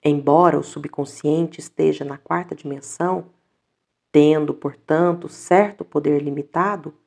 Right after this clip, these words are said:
há muito engano envolvido no que essas pessoas alegam.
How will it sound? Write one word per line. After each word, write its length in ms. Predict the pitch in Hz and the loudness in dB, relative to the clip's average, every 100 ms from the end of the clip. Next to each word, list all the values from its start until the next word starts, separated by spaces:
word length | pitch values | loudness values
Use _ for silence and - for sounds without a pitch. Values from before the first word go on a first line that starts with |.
| _ _ _ _ _ _ | _ _ _ _ _ _
há 120 | - 185 | -4 -2
muito 400 | 202 269 285 269 | 2 0 0 -4
engano 600 | 254 - 190 185 151 143 _ _ | -4 -4 -4 -6 -8 -12 _ _
envolvido 920 | 165 160 160 156 147 170 202 175 147 _ _ _ _ _ 165 | -4 0 0 -2 -4 -4 -4 -4 -10 _ _ _ _ _ -4
no 140 | 165 | -4
que 340 | - 170 170 | -4 -2 0
essas 220 | 160 - - | 0 -4 -6
pessoas 500 | 220 214 156 147 147 | -6 -4 -8 -8 -8
alegam. 440 | 180 - - | -12 -12 -16